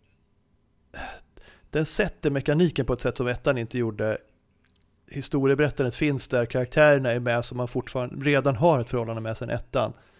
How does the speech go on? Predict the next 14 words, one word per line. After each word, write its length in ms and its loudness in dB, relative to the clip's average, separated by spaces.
Eh, 220 -10
och 100 0
så 100 2
slutar 320 4
den 100 2
ju 60 0
liksom 300 -2
i, 240 -2
eh, 340 -14
typ 280 2
en 140 -2
cliffhanger 520 -2
inför 240 -8
trean. 420 -4